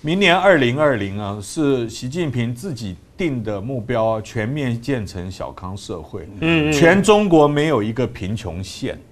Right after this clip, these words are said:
Speaker 2: 嗯。
Speaker 1: 他在一年多以前的谈话就，就警告，我特别注意他讲，他说距离我们全面建成小康社会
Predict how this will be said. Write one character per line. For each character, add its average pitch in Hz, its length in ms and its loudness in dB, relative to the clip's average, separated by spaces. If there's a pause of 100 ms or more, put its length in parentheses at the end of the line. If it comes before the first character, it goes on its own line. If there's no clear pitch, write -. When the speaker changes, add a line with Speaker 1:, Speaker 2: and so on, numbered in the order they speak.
Speaker 2:
嗯。 117 240 -6 (400)
Speaker 1:
他 185 140 6
在 165 320 8
一 175 180 0
年 143 240 2
多 156 180 6
以 120 120 2
前 98 400 -4 (320)
的 120 100 2
谈 113 260 -2
话 127 220 4
就， 123 180 0 (440)
就 147 160 4
警 95 260 -6
告， 127 140 4
我 120 100 2
特 208 160 4
别 175 160 8
注 170 220 2
意 156 100 4
他 139 160 0
讲， 110 260 -2 (400)
他 196 140 6
说 220 160 6
距 262 320 2
离 147 160 6
我 135 220 6
们 107 180 0
全 131 180 0
面 160 160 -2
建 151 160 0
成 123 160 2
小 110 160 0
康 113 220 -4
社 110 240 -6
会 87 240 -10